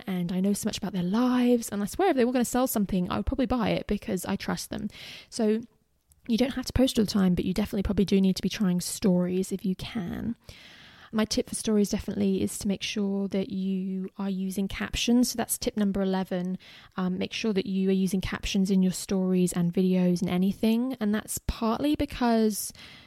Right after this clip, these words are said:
people don't turn the sound on. Trust me, I did a poll once and I realized that none of my followers turn their sound on. So you need to have captions if you want people to watch your stories and not skip. But let's also admit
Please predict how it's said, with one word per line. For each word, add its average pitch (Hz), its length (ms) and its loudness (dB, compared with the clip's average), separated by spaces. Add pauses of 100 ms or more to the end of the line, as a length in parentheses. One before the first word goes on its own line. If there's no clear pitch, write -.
(120)
people 214 420 2
don't 185 400 4
turn 208 220 4
the 202 80 6
sound 180 380 0
on. 214 200 2
Trust - 440 -2
me, 196 280 4
I 214 60 -2
did 180 140 0
a - 20 -4
poll 185 320 4
once 214 420 0
and 185 120 2
I 185 60 2
realized 180 440 2
that - 80 -2
none 185 180 6
of 190 80 6
my 196 120 6
followers 202 600 4
turn 196 280 4
their 190 100 4
sound 208 380 0
on. 226 200 2
So - 140 -2
you 180 220 4
need 185 260 2
to - 80 -10
have - 180 0
captions 202 520 0
if 180 80 0
you 190 100 4
want 190 160 0
people 202 340 -2
to - 120 -10
watch 202 180 -6
your 214 80 0
stories 196 480 2
and 196 100 4
not 190 140 -2
skip. - 340 -4 (720)
But 220 140 0
let's 220 200 -4
also 226 280 4
admit 196 320 6